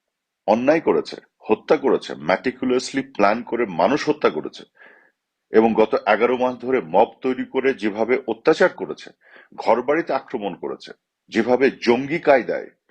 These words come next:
মানুষকে হত্যা করা হয়েছে, নারী ধর্ষণ করা হয়েছে, এগুলো তো অপরাধ। আওয়ামী লীগ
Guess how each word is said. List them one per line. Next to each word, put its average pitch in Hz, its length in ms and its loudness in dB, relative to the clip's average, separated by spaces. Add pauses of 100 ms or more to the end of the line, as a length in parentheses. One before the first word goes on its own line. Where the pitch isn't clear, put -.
(760)
মানুষকে 113 600 0 (200)
হত্যা - 320 2
করা 123 240 4
হয়েছে, 101 340 -4 (140)
নারী 98 160 4 (120)
ধর্ষণ 113 300 -2 (100)
করা 85 220 4
হয়েছে, - 240 -10 (640)
এগুলো 127 280 4
তো 131 120 6 (140)
অপরাধ। 92 380 -2 (580)
আওয়ামী 107 380 2
লীগ 214 140 -18